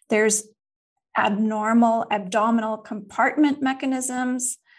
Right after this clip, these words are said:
uh, such that ve-, venoconstriction, uh, results in third spacing and bowel congestion with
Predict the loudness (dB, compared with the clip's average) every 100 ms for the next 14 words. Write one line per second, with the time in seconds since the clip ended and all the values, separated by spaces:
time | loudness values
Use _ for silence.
0 | _ _ _ -2 0 0 -2 0 -2 -2
1 | -8 -2 0 -2 -2 2 4 2 -2 -4
2 | -4 -4 -4 -2 -2 -2 -4 -6 -10 _
3 | _ _ -4 0 0 0 -2 2 2 2
4 | -4 -10 -2 2 2 2 -2 -4 -4 -4
5 | -6 -4 -4 -6 -8 -8 -2 2 4 2
6 | 0 -6 -6 -4 -4 0 0 2 -2 0
7 | 2 2 0 -2 -6 _ _ _ -2 2
8 | 2 0